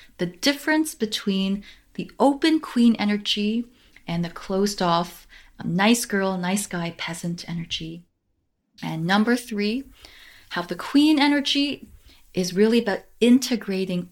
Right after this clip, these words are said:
all the parts of herself, the good and the bad, the perfect and the imperfect, all into one, and using this coffee bean exercise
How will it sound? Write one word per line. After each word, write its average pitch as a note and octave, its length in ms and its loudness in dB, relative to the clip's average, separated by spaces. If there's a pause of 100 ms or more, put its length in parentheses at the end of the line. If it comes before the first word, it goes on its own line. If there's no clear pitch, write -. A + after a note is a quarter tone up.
all C#4+ 340 4
the B3 100 2
parts G3 420 -4
of F3 80 -4
herself, - 680 -6 (600)
the F#3 80 0
good A3+ 200 2
and C4 160 6
the B3 60 6
bad, F#3 460 0
the G3+ 80 -8
perfect G#3 480 -8
and F#3 180 -6
the F3+ 100 -6
imperfect, - 760 -8 (400)
all A3+ 260 4
into A3+ 340 2
one, E3 460 -8 (480)
and F3 180 0
using A#3 480 4
this F#3 260 -2
coffee B3 540 -2
bean A#3 340 4
exercise G#3 880 -6